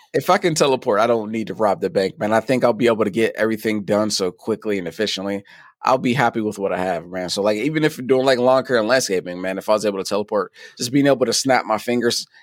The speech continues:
Speaker 2: and be at Disney World where I don't have to pay for air travel, you know what I mean?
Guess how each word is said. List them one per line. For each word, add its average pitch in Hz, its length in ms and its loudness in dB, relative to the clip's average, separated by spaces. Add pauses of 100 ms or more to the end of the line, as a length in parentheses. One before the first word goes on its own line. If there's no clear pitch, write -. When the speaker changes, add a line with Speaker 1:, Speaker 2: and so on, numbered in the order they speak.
Speaker 2:
and 107 160 -4
be 113 220 2
at 98 160 2
Disney 101 300 -2
World 87 280 -2
where 92 140 2
I 92 60 4
don't 101 280 0
have 107 200 2
to 98 340 2 (220)
pay 110 180 2
for 90 240 -4
air 101 180 2
travel, 87 460 -2
you 95 80 -6
know 101 60 -2
what 101 80 -2
I - 20 -2
mean? 104 240 -2